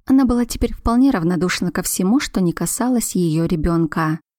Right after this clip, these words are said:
Барон задыхался, не находя слов для ответа. Наконец он вспылил, затопал ногами и закричал: «Думайте о том, что говорите! Это, в конце концов, возмутительно! Чья вина, что нам приходится давать приданое этой девушке, ставшей матерью?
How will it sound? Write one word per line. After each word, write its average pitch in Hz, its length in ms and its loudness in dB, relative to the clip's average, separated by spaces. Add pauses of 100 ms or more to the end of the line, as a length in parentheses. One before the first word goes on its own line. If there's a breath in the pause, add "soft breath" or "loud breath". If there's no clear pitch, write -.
(300)
Барон 190 340 0
задыхался, 180 640 0
не 185 100 2
находя 185 380 0
слов 180 320 -2
для 160 200 0
ответа. 226 500 0 (360 soft breath)
Наконец 240 480 2
он 254 240 4
вспылил, 202 720 0
затопал 190 440 0
ногами 175 440 2
и 202 120 -2
закричал: 175 720 -2 (600)
«Думайте 185 720 0
о 185 40 -2
том, 180 220 0
что - 240 -2
говорите! 180 800 0 (200)
Это, 190 220 -2
в - 60 -18
конце 185 340 -2
концов, 190 360 0
возмутительно! 175 1080 0 (320 loud breath)
Чья 196 340 0
вина, 214 320 2
что - 220 -2
нам 185 160 2
приходится 185 560 0
давать 180 320 0
приданое 180 580 2
этой 190 260 0
девушке, 175 480 0
ставшей - 440 -2
матерью? 175 640 0